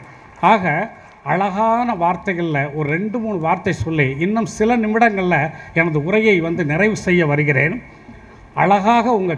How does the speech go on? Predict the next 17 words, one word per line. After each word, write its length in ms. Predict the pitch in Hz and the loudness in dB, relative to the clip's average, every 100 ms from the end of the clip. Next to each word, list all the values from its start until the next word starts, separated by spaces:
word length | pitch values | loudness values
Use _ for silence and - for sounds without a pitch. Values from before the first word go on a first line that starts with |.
| - | -2
கல்வெட்டில், 640 | 170 214 233 - 202 160 123 | 0 2 0 0 0 0 -2
உங்கள் 280 | 165 160 139 | -6 -4 -4
மனதில் 400 | 143 185 202 196 | -2 -2 -2 -4
பதிக்க 340 | 151 165 180 196 | -4 -4 -2 -2
வேண்டிய 320 | 180 180 170 | 0 0 0
வார்த்தைகள், 560 | 127 139 135 160 135 127 156 - - - - - - | 0 0 0 0 2 2 -2 -10 -20 -20 -20 -8 0
இன்றைய 560 | 156 208 226 240 220 196 - | 2 4 4 4 4 4 2
படிப்பாளி, 640 | 175 208 - 190 165 147 113 - - - - - - | 2 0 2 4 4 2 -4 -14 -20 -20 -20 -20 -10
நாளைய 540 | 135 135 175 202 202 202 202 | -2 0 2 4 4 2 0
படைப்பாளி. 600 | 139 156 156 156 131 110 - - - - - - - | 0 2 0 0 0 0 -8 -18 -20 -20 -20 -20 -2
இன்றைய 520 | 147 208 254 254 254 233 - | 2 4 4 4 4 4 2
படிப்பாளி, 640 | 185 240 - 220 202 170 170 226 - - - | 2 0 2 4 4 4 0 -4 -10 -20 -8
நாளைய 560 | 135 143 190 208 214 208 - | -2 0 0 0 0 -2 -4
படிப்பாளி, 520 | 143 151 147 143 120 107 - | -2 -2 0 0 0 -2 -2
நாளைய 440 | 147 185 214 220 226 | 0 4 4 4 4
படைப்பாளி. 680 | - 165 233 220 226 180 131 113 - - _ _ _ _ _ - _ _ | 2 2 2 4 4 4 2 -6 -18 -20 _ _ _ _ _ -20 _ _
அடுத்ததாக, 560 | 143 165 180 190 175 | -4 -2 -2 0 2